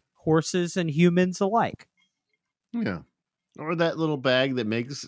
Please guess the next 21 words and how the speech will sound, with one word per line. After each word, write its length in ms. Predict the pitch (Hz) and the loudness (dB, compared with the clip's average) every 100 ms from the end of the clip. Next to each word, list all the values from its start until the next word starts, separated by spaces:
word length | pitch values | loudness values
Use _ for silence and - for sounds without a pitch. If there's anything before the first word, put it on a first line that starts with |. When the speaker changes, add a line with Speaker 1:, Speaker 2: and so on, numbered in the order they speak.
| _ | _
Speaker 2:
makes 440 | 104 104 101 107 - | -12 -6 -6 -6 -6
things 340 | 131 120 117 | -4 -2 -4
smell 340 | - 117 117 113 | -6 -4 -4 -2
like 240 | 120 113 | -2 -4
a 60 | 110 | -8
dick 280 | 113 156 | -4 -2
and 200 | 135 107 | -2 -2
balls. 480 | 82 78 73 67 - _ _ _ _ _ _ _ 135 139 135 | -4 -8 -10 -14 -20 _ _ _ _ _ _ _ -20 -18 -10
Speaker 1:
Ooh. 720 | 143 151 156 147 131 113 107 - _ _ _ _ _ | -6 -6 -6 -6 -6 -8 -10 -14 _ _ _ _ _
You, 120 | 165 151 - - | -4 -4 -6 -6
Speaker 2:
Mm. 240 | 147 151 123 | 0 2 2
Speaker 1:
you 100 | 208 | 4
don't 120 | 208 | 6
wanna 180 | 202 196 | 6 4
stink 440 | - 226 208 185 | 2 4 6 10
up 200 | 196 190 | 10 10
that 220 | 180 180 | 8 6
skit. 540 | - - 220 226 165 - _ _ _ | 4 6 8 8 6 2 _ _ _
Oh 400 | 220 233 220 170 | 4 8 8 8
my 300 | 151 143 135 | 4 4 4
goodness. 760 | 127 226 233 226 233 233 226 | 4 4 6 6 4 4 2